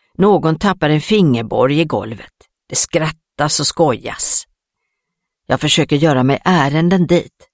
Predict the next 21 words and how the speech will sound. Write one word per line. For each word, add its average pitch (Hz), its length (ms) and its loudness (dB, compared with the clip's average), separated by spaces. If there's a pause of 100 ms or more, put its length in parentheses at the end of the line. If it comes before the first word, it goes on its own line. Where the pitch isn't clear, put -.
(240)
trivs 226 480 0
i 190 60 4
det 175 120 2
lugna 139 420 2
mumlet. 127 540 -2 (1000)
Sedan 165 300 2
vill 175 160 2
jag 220 100 2
förstås 135 420 -2 (240)
också - 380 -2
titta - 340 -6
på 117 120 -8
täckena, 160 520 -4 (480)
se 160 240 0
hur 196 140 2
de 170 120 2
växer 156 340 0
fram, 156 500 0 (300)
ruta 147 560 0
för 139 140 -2
ruta. 147 500 -2